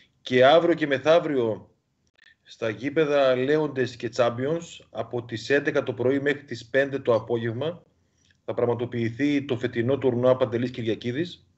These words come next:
για το παιδί που το δύο χιλιάδες εννιά, επιστρέφοντας με τον πατέρα του από τουρνουά του παοκ στην Αθήνα,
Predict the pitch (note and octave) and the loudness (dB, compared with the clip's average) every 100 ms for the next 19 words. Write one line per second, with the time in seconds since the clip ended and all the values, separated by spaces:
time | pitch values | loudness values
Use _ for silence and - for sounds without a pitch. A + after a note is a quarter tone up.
0 | _ - - _ _ _ _ - A2+ A#2+ | _ -20 -20 _ _ _ _ -4 -2 -2
1 | A#2 A2+ B2+ C#3 C3 C3 B2+ - A2+ B2 | 0 0 2 0 0 0 -2 -6 -4 0
2 | B2+ C3 B2 B2+ A#2+ B2+ B2+ A2+ - _ | 4 4 4 0 4 4 4 0 -8 _
3 | _ _ _ - - A2 A2 B2 B2+ C3 | _ _ _ -12 -10 -8 -4 0 2 0
4 | B2+ A#2 A2+ A2+ A2+ B2+ C3 B2 - A#2 | -4 -4 -2 -2 4 2 2 -4 -6 -6
5 | A2 B2 B2+ B2+ C3 C3 C3 A#2 A2 - | 0 0 0 0 4 4 2 -8 -8 -6
6 | B2+ A#2 A2 | -6 -6 -8